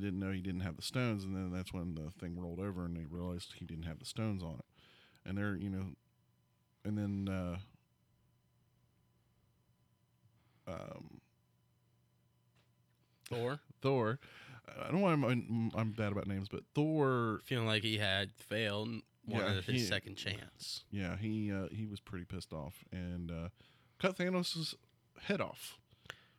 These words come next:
Speaker 1: We saw the
Speaker 2: One
Speaker 1: head
Speaker 2: fell
Speaker 1: roll on the
Speaker 2: swoop.
Speaker 1: floor. <laughs>
Speaker 2: Yep.
Speaker 1: And, uh, so, yeah.
Speaker 2: After the uncanny line of, "I am inevitable." Ah, da, da,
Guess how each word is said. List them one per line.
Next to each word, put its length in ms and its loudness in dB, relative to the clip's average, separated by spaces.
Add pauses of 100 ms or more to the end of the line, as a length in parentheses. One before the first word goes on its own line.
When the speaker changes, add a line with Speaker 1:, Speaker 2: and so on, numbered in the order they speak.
Speaker 1:
We 80 -4
saw 220 2
the 80 4
Speaker 2:
One 100 8
Speaker 1:
head 140 6
Speaker 2:
fell 220 6
Speaker 1:
roll 200 8
on 140 10
the 60 10
Speaker 2:
swoop. 80 4
Speaker 1:
floor. 480 0
<laughs> 120 -4
Speaker 2:
Yep. 200 -2 (1040)
Speaker 1:
And, 420 4
uh, 260 2
so, 480 2 (960)
yeah. 260 6
Speaker 2:
After 440 2 (300)
the 340 0
uncanny 480 2
line 300 -2
of, 180 -2 (420)
"I 140 4
am 440 0 (180)
inevitable." 560 -2 (440)
Ah, 220 2
da, 100 2
da, 320 0